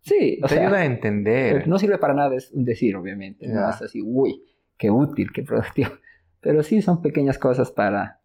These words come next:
Speaker 1: como que pasar el momento,
Speaker 2: Sí.
Speaker 1: darle la vueltita.
Speaker 2: No, y, y mientras más cosas de estas, del origen de las cosas sepas, creo que te ayuda a entender el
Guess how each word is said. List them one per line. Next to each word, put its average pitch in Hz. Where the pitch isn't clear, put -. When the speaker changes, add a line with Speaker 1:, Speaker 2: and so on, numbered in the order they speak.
Speaker 1:
como 131
que -
pasar 247
el 226
momento, 180
Speaker 2:
Sí. 143
Speaker 1:
darle 147
la 135
vueltita. 131
Speaker 2:
No, 165
y, 151
y 143
mientras 156
más 202
cosas 131
de 113
estas, 107
del 101
origen 113
de 101
las 95
cosas -
sepas, 107
creo 147
que -
te -
ayuda 127
a 98
entender 104
el 98